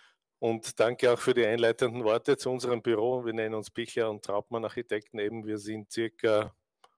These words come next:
plus minus dreißig Leute groß derzeit in Wien. Wir haben auch zwei Juniorpartner, die ich natürlich auch gerne erwähne in dem Zusammenhang, weil die Leistungen, die unser Büro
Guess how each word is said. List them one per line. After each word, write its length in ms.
plus 260
minus 340
dreißig 500
Leute 400
groß 420
derzeit 500
in 220
Wien. 320
Wir 140
haben 100
auch 120
zwei 200
Juniorpartner, 880
die 200
ich 120
natürlich 340
auch 200
gerne 280
erwähne 500
in 120
dem 160
Zusammenhang, 760
weil 420
die 60
Leistungen, 600
die 140
unser 180
Büro 560